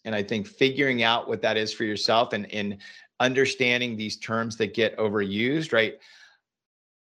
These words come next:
My wife and I worked very hard to create this nest egg that we're investing. So when we say that we're conservative, we have measures and ways that we realize what that is, because we'd much rather get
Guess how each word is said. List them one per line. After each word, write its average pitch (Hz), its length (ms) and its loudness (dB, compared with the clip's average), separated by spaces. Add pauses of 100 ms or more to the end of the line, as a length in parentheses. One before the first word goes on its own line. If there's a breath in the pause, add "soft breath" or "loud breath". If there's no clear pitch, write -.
(300)
My 127 180 6
wife 160 260 6
and 139 100 2
I 127 60 4
worked 117 200 2
very 120 240 4
hard 117 380 4
to 104 60 -12
create 110 440 -2
this 101 180 -4
nest 107 300 -4
egg 101 200 0
that 92 120 -4
we're 101 140 0
investing. 92 600 -6
So 110 200 0
when 104 200 -2
we 143 200 0
say 135 380 2
that 110 120 -2
we're 107 340 0
conservative, 104 720 -2
we 117 180 -2
have 107 260 0
measures 104 760 -2
and 101 360 -4 (100)
ways 107 360 -2
that 92 140 -6
we 107 260 -4
realize 104 500 0
what 110 180 -2
that 92 180 -4
is, 165 280 2
because 110 440 0 (300 loud breath)
we'd 151 200 2
much 139 260 2
rather 117 240 4
get 117 340 4